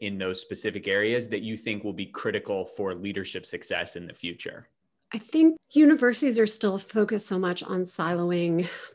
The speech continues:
Speaker 2: education into disciplinary knowledge and domains. And the jobs of tomorrow can't be seen today. You know, it's just shifting so fast. So obviously adaptability is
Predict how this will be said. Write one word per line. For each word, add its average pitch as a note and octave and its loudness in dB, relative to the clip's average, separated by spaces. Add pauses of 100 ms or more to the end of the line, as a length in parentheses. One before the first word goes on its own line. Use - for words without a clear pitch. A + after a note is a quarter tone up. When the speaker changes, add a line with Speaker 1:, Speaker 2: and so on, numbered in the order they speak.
(200)
Speaker 2:
education F#3 0
into F3 0
disciplinary E3+ -2
knowledge D3 -2
and D#3 -2
domains. D3+ -2 (220)
And E3+ 2 (800)
the A3+ -2
jobs G#3+ 2
of F#3+ -2
tomorrow F#3 -2
can't F#3 -4
be F3+ -2
seen F3+ 0
today. D#3 -6
You F3 -2
know, D#3+ -2
it's - -6
just F#3 -4
shifting F#3 -4
so F3 -4
fast. E3+ -6
So G3 -2
obviously G#3+ 0
adaptability E3 -4
is E3 -6